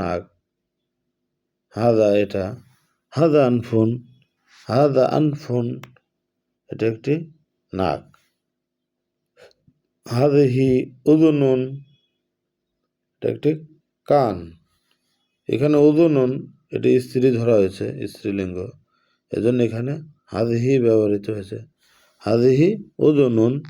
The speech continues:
এর ব্যাখ্যা আছে অবশ্যই। এর ব্যাখ্যা এখন দিতে গেলে অনেক সময়ের ব্যাপার,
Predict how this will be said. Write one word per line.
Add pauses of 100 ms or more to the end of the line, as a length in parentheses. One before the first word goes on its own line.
(1200)
এর
ব্যাখ্যা
আছে
অবশ্যই। (840)
এর
ব্যাখ্যা
এখন (140)
দিতে
গেলে
অনেক
সময়ের
ব্যাপার,